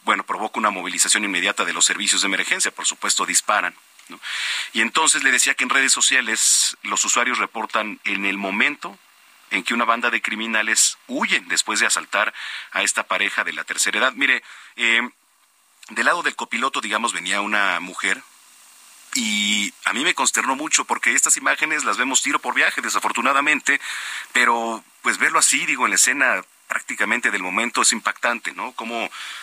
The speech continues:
la mujer, no sé si, si sea la hija, la pareja, desconozco, eh, pues comienza a gritar, comienza a gritar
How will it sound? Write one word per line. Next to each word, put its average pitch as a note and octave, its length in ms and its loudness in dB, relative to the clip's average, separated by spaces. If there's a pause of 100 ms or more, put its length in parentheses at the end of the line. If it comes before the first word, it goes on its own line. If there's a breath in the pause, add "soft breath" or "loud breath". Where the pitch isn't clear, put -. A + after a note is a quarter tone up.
(140 loud breath)
la G#2 100 2
mujer, G#2+ 480 -2
no G#2 140 -2
sé G#2+ 160 0
si, E2 440 -4 (140)
si - 140 -6
sea F#2+ 120 0
la F2+ 140 -2
hija, A2 220 -2
la E2+ 100 -2
pareja, F#2 480 -2 (300)
desconozco, G#2+ 640 -2 (560 loud breath)
eh, G#2+ 360 4 (440)
pues A#2+ 140 4
comienza C3+ 340 4
a D#3+ 40 0
gritar, C3+ 420 -2 (760 loud breath)
comienza A2+ 440 0
a - 20 2
gritar A#2 420 0